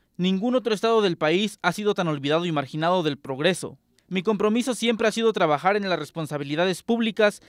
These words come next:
que se me han otorgado, con transparencia, honestidad y compromiso", enfatizó. Asimismo, apuntó que la definición de izquierda significa compromiso social permanente,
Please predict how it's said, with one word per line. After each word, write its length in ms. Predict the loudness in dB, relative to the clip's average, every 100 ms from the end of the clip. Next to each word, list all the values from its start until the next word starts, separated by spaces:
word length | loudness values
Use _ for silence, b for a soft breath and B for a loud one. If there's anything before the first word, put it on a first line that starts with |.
| b
que 100 | -2
se 160 | 0 0
me 140 | 2
han 80 | 2
otorgado, 640 | 2 0 2 2 2 0 -8 b -6
con 140 | -4
transparencia, 840 | -2 -4 -2 2 2 2 2 2 2
honestidad 600 | 0 -2 -6 0 4 4 2 -4
y 100 | 0
compromiso", 800 | 0 0 -2 -2 -2 -2 -6 -6
enfatizó. 760 | -10 -10 -10 -12 -6 -2 -4 -6 _ b b
Asimismo, 760 | -4 0 2 2 2 0 -2 -6 _ _ _ -4
apuntó 500 | -2 -2 2 2 4
que 100 | 2
la 80 |
definición 560 | 0 0 -4 -2 0 0
de 80 | 0
izquierda 540 | -4 0 4 6 4
significa 480 | -2 -4 -4 -2 -4
compromiso 540 | -2 -2 -2 -2 -2
social 320 | -6 0 0 2
permanente, 760 | 0 0 2 2 2 -6 -10